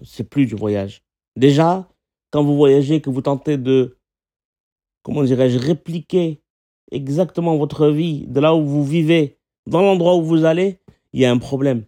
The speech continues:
Quand dans votre voyage, vous rencontrez plus de compatriotes qui ont voyagé comme vous, il y a un problème. Quand vous voyagez et que, eh bien, vous êtes, euh, dans un endroit aseptisé avec, euh, avec le même confort que ce à quoi vous êtes habitué,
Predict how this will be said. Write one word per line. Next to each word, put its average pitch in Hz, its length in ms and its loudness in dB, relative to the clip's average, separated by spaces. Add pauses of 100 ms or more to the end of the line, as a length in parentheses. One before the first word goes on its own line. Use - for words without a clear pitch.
(520)
Quand 175 280 2
dans 160 160 0
votre 156 220 -4
voyage, 165 340 2
vous 151 120 0
rencontrez 160 500 -2
plus 165 380 -2
de 151 500 0 (260)
compatriotes 175 600 -2
qui 175 100 -4
ont 165 80 -2
voyagé 165 380 0
comme 175 260 -2
vous, 180 320 -4 (480)
il - 120 -10
y 139 60 4
a 131 60 4
un 131 60 2
problème. 139 460 -2 (360)
Quand 185 160 2
vous 170 140 0
voyagez 170 640 2
et 143 80 -2
que, 156 380 0 (720)
eh - 80 -6
bien, 156 420 2
vous 139 300 -2
êtes, 147 240 0
euh, 127 240 2
dans 131 300 -2
un 135 60 0
endroit 135 440 -2
aseptisé 156 720 -4
avec, 131 340 -4
euh, 127 240 0
avec 123 220 -6
le 131 180 0
même 143 240 0
confort 143 720 -2
que 139 100 -6
ce - 320 -10
à 143 100 -2
quoi 135 140 -2
vous 127 140 -4
êtes 127 120 -4
habitué, 127 440 -4